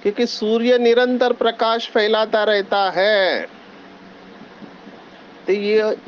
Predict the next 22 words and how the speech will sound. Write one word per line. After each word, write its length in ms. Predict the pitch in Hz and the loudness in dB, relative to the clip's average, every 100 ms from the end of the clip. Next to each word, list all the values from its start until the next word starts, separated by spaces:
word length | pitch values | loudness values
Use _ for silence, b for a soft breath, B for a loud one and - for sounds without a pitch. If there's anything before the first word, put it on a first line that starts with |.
| - | 0
उन 260 | 226 226 | 0 0
योगियों 680 | - 156 202 220 226 233 226 | -4 2 2 2 2 2 0
का 180 | 226 220 | 0 -4
गायन 540 | 208 180 185 208 220 | 0 -2 0 0 -2
है 220 | 220 214 | -2 -2
जिनके 460 | 196 180 190 196 220 | -2 -2 -2 0 -2
द्वारा 540 | 175 170 180 190 196 | 0 0 0 0 0
निरंतर 580 | 196 185 196 208 202 196 | 2 2 2 0 0 -2
प्रकाश 880 | 196 180 165 190 180 156 - - - | 0 -2 0 0 0 -2 -6 -8 -6
फैलता 440 | - 185 208 208 208 | 0 2 2 0 2
रहता 420 | 208 190 185 165 | 0 0 -2 -2
है। 380 | 143 139 - - - - - - - - B B B B B B - - - - - - | -2 -6 -6 -16 -20 -20 -20 -20 -20 -20 B B B B B B -20 -20 -20 -20 -18 -8
तो 120 | - - | -8 -4
अखंड 460 | 170 - 247 240 240 | -6 -2 -2 0 0
महादानी 1200 | 233 220 220 220 214 214 214 220 208 165 151 - B B B B 147 | 0 0 0 0 0 0 2 2 4 2 -2 -6 B B B B -6
बाबा 320 | 175 185 202 | -4 -2 -2
ने 180 | 208 208 | 0 0
तीन 400 | 208 - 226 233 | -2 -4 -2 0
प्रकार 420 | 226 226 233 220 | 0 0 0 0
से 180 | 226 240 | 0 0
बताया 560 | 208 214 214 214 220 214 | 0 0 2 2 2 2
है, 360 | 214 214 214 | 0 0 -2